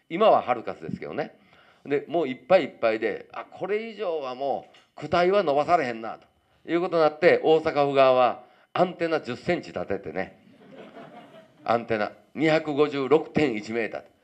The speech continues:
「西日本一高いビルは大阪府が建てたな」と。これでやっぱり大阪においてのリーダーは知事やなと喜んでたんですけどね。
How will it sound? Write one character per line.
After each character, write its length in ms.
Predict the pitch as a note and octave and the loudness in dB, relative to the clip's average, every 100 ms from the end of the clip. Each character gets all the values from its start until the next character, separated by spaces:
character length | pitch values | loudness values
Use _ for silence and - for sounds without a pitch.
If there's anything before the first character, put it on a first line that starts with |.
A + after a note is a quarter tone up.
| _ _ _ | _ _ _
「西 360 | - A2 C3 C3 | -10 -8 -6 -4
日 80 | C3+ | -4
本 280 | C#3 C#3+ | -2 -2
一 180 | C#3+ C#3 | -4 -4
高 260 | C#3+ C#3+ C#3+ | -2 0 -2
い 80 | D3 | -4
ビ 100 | D3 | -2
ル 80 | |
は 140 | D3 C#3+ | 2 4
大 140 | D3 | 2
阪 100 | D3+ D3+ | 0 -2
府 60 | D3 | 0
が 100 | C#3 | 0
建 140 | B2+ | -2
て 120 | D3 | -6
た 120 | D3 A#2 | -6 -6
な」 180 | A2 | -8
と。 80 | - _ _ _ | -10 _ _ _
こ 120 | - E3+ | -10 -6
れ 140 | E3+ | -2
で 100 | E3+ | -2
や 60 | C3+ | -2
っ 40 | |
ぱ 160 | - C3+ | -2 -2
り 140 | A#2 | 0
大 220 | B2+ D3+ | 0 0
阪 200 | C#3+ C#3 | -2 -6
に 140 | C#3 B2+ | -4 -2
お 140 | C3 | -2
い 60 | G#2 | -4
て 120 | G#2+ | -4
の 260 | G2+ D2+ - _ _ _ - | -4 -6 -14 _ _ _ -6
リ 200 | B2+ B2 | -2 0
ー 20 | |
ダ 120 | G2+ | -2
ー 20 | E2+ | -2
は 220 | E2 - | -6 -8
知 180 | - E3 | -8 -4
事 100 | D#3+ | -2
や 120 | F#2+ | -2
な 180 | G2 D#2+ | -6 -10
と 100 | _ _ _ - | _ _ _ -2
喜 360 | C#3 C#3 C3+ | -2 0 -2
ん 40 | B2 | -2
で 100 | A#2+ | -2
た 100 | G2 | -4
ん 80 | |
で 100 | C#2+ | -6
す 60 | - | -18
け 80 | C#2 | -20
ど 100 | D2+ | -16
ね。 180 | A2 | -16